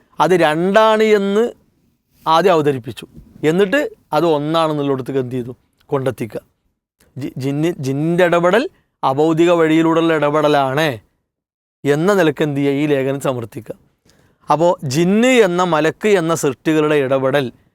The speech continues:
അത് നമ്മളെ സംബന്ധിച്ച് കാണാൻ പറ്റാത്ത ലോകാണ്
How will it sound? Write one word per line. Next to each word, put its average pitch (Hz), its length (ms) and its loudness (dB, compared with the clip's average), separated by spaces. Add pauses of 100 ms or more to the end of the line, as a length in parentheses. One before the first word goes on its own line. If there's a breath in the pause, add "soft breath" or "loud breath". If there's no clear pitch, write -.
(160)
അത് 135 320 0 (360)
നമ്മളെ 151 360 -2
സംബന്ധിച്ച് 220 540 0
കാണാൻ 196 380 0
പറ്റാത്ത 190 320 -2
ലോകാണ് 170 480 0